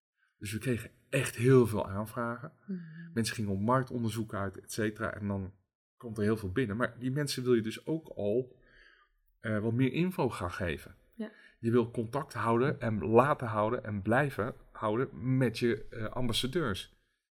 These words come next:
Speaker 1: En toen zijn inderdaad die online trainingen, eh, ja, gestart. Nou, Remco heb je gezien, dat is
Speaker 2: Ja.
Speaker 1: onze hoofdeducator, die heeft er echt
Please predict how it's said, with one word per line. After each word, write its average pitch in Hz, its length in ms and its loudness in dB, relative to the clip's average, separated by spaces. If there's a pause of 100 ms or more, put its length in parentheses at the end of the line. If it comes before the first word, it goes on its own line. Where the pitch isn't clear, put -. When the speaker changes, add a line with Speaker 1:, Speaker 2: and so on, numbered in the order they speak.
(180)
Speaker 1:
En 104 120 -14
toen 139 180 -4
zijn 113 180 -2
inderdaad 95 380 0
die - 100 -6
online 107 340 0
trainingen, 117 640 -4 (120)
eh, 87 340 -10 (1300)
ja, 101 160 -8
gestart. 92 460 -6 (680)
Nou, 98 300 0 (120)
Remco 117 460 -2
heb 101 120 -6
je 104 180 -2
gezien, 147 360 -8
dat 113 100 -8
is 104 120 -4
Speaker 2:
Ja. 107 120 2
Speaker 1:
onze - 200 -4
hoofdeducator, 117 880 0
die 107 160 4
heeft 107 200 -4
er - 60 -12 (140)
echt - 240 -6